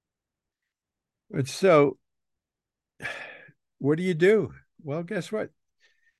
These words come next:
President Reagan, trust but verify.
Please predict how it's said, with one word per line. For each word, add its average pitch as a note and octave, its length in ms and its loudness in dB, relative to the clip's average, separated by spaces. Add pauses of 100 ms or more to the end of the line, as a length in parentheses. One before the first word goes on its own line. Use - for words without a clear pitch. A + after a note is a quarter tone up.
(920)
President F3 400 0
Reagan, D3+ 480 2 (1900)
trust E3 340 -4
but G3 120 -2
verify. D#3+ 720 -2